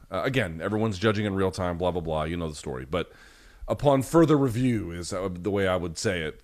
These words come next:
like the N F L referees, um, yeah, I thought he didn't look great. He didn't look terrible. I mean, I'm not saying he looked like some,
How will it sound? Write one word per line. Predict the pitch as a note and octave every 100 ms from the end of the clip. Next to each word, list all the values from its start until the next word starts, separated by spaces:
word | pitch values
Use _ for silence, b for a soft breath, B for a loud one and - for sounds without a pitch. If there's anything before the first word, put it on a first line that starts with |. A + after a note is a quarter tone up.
| -
like | F#2+ E2
the | F#2+ F2 E2+
N | G#2
F | F#2+
L | F#2+
referees, | F2+ F#2+ F2 F2+ G2 E2+ E2 - b b b b -
um, | F#2+ F2+ F2 E2+ E2 - _ _ _
yeah, | A#2 G#2 C#2 -
I | G2+
thought | G2+ A#2+ G#2
he | G#2+
didn't | G2 F#2+ F#2
look | F2+ -
great. | F2 D#2+
He | G#2
didn't | F3+ F3+
look | C3+
terrible. | - - B3+ C3+ E2+ F2+ E3
I |
mean, | F3+
I'm | D#3
not | D#3+ C#3
saying | C#3+
he | B2+
looked | A#2+ A2
like | G2
some, | - G#2 E2+